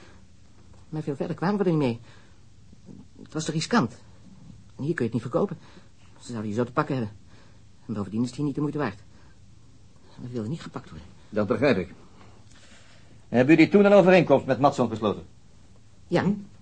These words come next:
Speaker 1: Nou ja, een goed idee. We zouden elkaar in verschillende steden ontmoeten. Plaatsen die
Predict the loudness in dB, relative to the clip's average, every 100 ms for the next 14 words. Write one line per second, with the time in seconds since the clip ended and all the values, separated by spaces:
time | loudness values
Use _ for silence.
0 | -20 -20 -20 -10 -2 0 0 -4 -10 -16
1 | -4 -4 0 -2 -2 -10 -20 -20 -20 -20
2 | -20 -20 -20 -20 -20 -20 -20 -14 -4 2
3 | 4 4 2 0 0 -2 0 2 2 0
4 | 0 0 2 -2 -4 -14 -20 -20 -20 -2
5 | 0 0 -2 -4